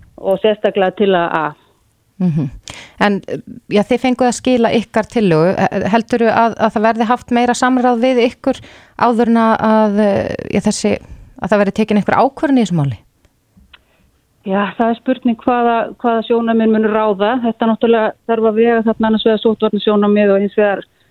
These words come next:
Speaker 1: hagræn sjónarmið. Og ég held að átti sig allir á það, á því nú orðið að <clears throat> við getum ekki haldið áfram svona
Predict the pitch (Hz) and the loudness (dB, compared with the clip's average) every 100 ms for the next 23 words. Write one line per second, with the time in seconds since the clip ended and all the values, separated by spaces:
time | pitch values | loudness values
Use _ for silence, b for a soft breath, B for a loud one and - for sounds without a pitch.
0 | _ 214 214 220 208 - - 220 214 196 | _ -2 0 0 -2 -6 -6 -2 0 2
1 | 196 - _ _ _ _ _ _ _ _ | 2 0 _ _ _ _ _ _ _ _
2 | - 190 190 190 190 196 190 190 190 - | -6 0 2 2 2 0 0 -2 -2 -6
3 | 196 202 202 208 202 196 208 - 202 202 | -2 -2 0 0 0 0 -2 0 -2 0
4 | 208 202 196 202 214 208 185 - 143 101 | 0 0 2 2 2 2 0 -4 -12 -10
5 | 196 196 208 202 202 196 208 202 202 208 | -10 -10 -4 -2 -2 -2 -4 0 0 0
6 | 208 202 220 214 | -2 -2 0 0